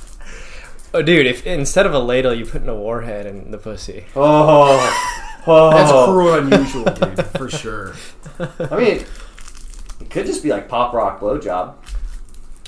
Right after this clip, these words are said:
Speaker 1: Oh, it unlocks a new power.
Speaker 3: Oh, <laughs> that's right.
Speaker 2: Really only one way to find out.
Speaker 3: <laughs> All right, I'm going for
Speaker 1: All right,
Speaker 3: it.
Speaker 1: we gotta save one then. All right,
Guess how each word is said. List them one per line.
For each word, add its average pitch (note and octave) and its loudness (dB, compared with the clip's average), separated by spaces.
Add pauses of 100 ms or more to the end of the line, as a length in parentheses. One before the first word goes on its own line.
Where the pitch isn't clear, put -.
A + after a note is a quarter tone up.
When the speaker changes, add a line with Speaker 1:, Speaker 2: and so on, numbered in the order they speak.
(240)
Speaker 1:
Oh, E3 2
it C3+ 0
unlocks C#3 -2
a - -6
new C3 -4
power. C3 -8 (240)
Speaker 3:
Oh, C3 -4 (320)
<laughs> - -4 (500)
that's - -14
right. D#3+ -6
Speaker 2:
Really A#3 6
only F#3+ 8
one E3+ 8
way D#3 4
to C#3 0
find D3+ 2
out. G3 6
Speaker 3:
<laughs> - -
All - -2
right, C3+ 0
I'm A#2+ -2
going B2+ 0
for - -12
Speaker 1:
All - -8
right, D#3 6
Speaker 3:
it. D#3+ 6
Speaker 1:
we D#3+ 2
gotta F#3 4
save D#3+ -4
one A2 -8
then. F#2 -14
All - -10
right, B2+ -2